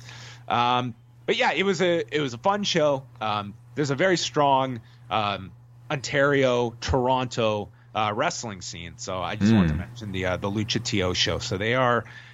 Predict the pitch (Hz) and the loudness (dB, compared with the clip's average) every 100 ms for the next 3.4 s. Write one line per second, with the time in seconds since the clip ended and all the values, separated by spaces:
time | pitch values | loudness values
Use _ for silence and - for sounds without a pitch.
0 | - - 127 127 170 - 202 175 151 139 | -14 -4 -2 0 0 0 0 2 2 0
1 | 120 - _ _ - 120 117 123 147 151 | -2 -8 _ _ -6 -2 0 0 0 -2
2 | 120 101 107 101 110 104 104 113 101 107 | -4 -2 -2 -2 -2 -4 -4 -8 -2 0
3 | 113 117 113 | 0 -2 -4